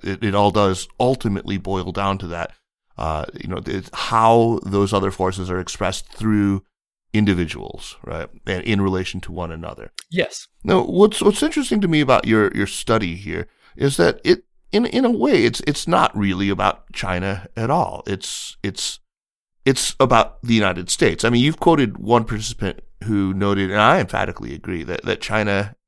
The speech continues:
Speaker 1: is a kind of Rorschach test, maybe the ultimate Rorschach test that, I mean, I've said the same thing in, in many talks that I've given.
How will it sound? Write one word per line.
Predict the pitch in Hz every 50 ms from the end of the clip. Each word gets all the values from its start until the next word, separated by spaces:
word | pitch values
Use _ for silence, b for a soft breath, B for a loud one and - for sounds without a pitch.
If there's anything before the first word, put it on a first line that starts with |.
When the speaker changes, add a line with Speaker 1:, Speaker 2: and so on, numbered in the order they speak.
| _ _ _
Speaker 1:
is | - 104 98 95
a | 95
kind | 101 95 87
of | 87
Rorschach | 92 92 98 147 170 - - - - -
test, | - - - - - - - - - _ _ _ _ _ _ -
maybe | 104 101 104 95 101 95
the | 87 92 90 - 98 95 -
ultimate | - 113 165 - - 110 90 - -
Rorschach | 87 85 85 82 - - - -
test | - - - - - - - - - -
that, | 90 82 - _ _ _ _ _ _ _ _ _ _ _ -
I | - 92 90
mean, | 87 85
I've | 90 - -
said | - 104 90 80
the | 78
same | - 85 85 80
thing | 101 98 87
in, | 82 78 76
in | 80 82 82
many | 82 85 80
talks | - - 110 120 - - -
that | 82
I've | 82 80 95
given. | 98 80 80 80 82